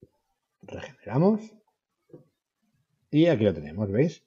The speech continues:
Solo trabaja en la zona que yo le indico, ¿vale? Entonces, bueno, aquí tenéis, eh, un poquito lo que es interesante, ¿vale? Entonces, primero entender que los mecanizados tres D es cuando tenemos zetas que varían la X y la Y en cada pasada,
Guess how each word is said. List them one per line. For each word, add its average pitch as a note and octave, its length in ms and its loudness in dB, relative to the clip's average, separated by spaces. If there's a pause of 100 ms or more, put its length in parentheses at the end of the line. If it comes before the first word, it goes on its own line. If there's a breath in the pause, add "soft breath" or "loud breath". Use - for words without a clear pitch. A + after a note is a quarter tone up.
(120)
Solo B2+ 280 4
trabaja C3+ 400 6
en D3+ 100 4
la A2+ 100 4
zona D3 300 2
que A2+ 160 0
yo G#2+ 80 4
le G2 80 0
indico, E2 420 -12
¿vale? B2+ 280 0 (320 soft breath)
Entonces, D3+ 420 6 (400)
bueno, F3 260 4 (160)
aquí C3 220 2
tenéis, E3+ 480 6
eh, B2 300 10
un B2+ 120 6
poquito C#3 500 6 (120)
lo A#2+ 380 6
que A2 560 6
es B2 120 4
interesante, B2+ 640 4
¿vale? B2 200 0
Entonces, G#2 360 -4
primero B2 240 2
entender A2+ 520 2 (580 soft breath)
que A#2+ 220 6
los A#2+ 140 6
mecanizados A#2 500 4
tres B2 240 4
D F#2 200 -6 (440)
es A#2+ 220 4
cuando G#2 280 -2
tenemos G#2+ 400 0
zetas A#2 460 0
que A2+ 100 -2
varían G#2 460 4
la G2 160 0
X G#2+ 180 -4
y G#2+ 60 -2
la A2 160 2
Y G#2 80 0
en F#2 180 -10
cada G#2+ 380 0
pasada, D#3 560 2